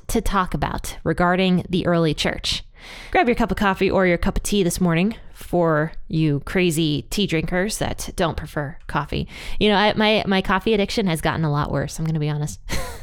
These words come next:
<laughs> My coffee addiction goes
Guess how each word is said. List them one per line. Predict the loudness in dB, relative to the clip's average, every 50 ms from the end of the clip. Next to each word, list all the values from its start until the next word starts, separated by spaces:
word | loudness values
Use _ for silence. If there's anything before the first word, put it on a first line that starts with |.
| -14 -16 -18 -18 -20 -20 -20 -20 -20 -20 -18 -18 -18 -18 -18 -18 -8 -4
<laughs> | -4 -4 -4 -4 -8 -8 -8 -6 -14 -14 -12 -8 -6 -4 -4 -4 -2 0
My | 2 2 2 2
coffee | 2 2 2 2 0 2 2 2 2
addiction | 4 2 0 0 0 0 2 2 4
goes | 4 4 4 2 2 0